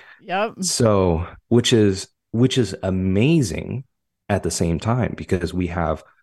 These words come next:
Speaker 2: uh, holistic health people who are sharing things online and social media and opening up peop-, people's, uh, mind about,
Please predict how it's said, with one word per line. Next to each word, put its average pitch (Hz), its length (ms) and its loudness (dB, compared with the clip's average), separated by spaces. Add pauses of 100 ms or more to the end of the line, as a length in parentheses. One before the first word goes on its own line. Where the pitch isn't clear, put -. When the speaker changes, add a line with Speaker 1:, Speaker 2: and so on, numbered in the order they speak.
(280)
Speaker 2:
uh, 78 280 0
holistic 92 640 -2
health 85 320 -2 (280)
people 117 380 2
who 85 180 0
are 80 320 -2 (360)
sharing 117 440 2
things 92 280 0
online 95 480 0
and 73 100 -6
social 90 320 -6
media 120 480 2 (320)
and 92 220 0
opening 117 400 2
up - 120 -2
peop-, - 300 -2 (640)
people's, 98 420 2 (120)
uh, 82 100 -2
mind 87 460 0
about, 85 520 -2